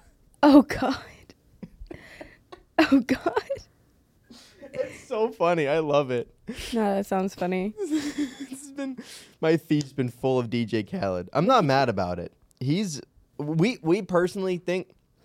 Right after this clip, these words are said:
Speaker 1: this is, like, a con-, this is conspiracy theory time.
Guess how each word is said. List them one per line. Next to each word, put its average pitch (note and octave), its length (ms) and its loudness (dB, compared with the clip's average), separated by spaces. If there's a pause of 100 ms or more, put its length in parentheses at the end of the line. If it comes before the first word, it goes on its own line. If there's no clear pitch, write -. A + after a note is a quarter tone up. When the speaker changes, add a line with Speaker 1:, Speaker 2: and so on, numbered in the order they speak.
(720)
Speaker 1:
this D3 240 2
is, C3 100 -4
like, C3+ 180 -2
a A2+ 40 -6
con-, B2 180 -10
this C3+ 200 -2
is A#2+ 100 -4
conspiracy A#2+ 600 -4
theory A#2 280 -2
time. A#2+ 380 -4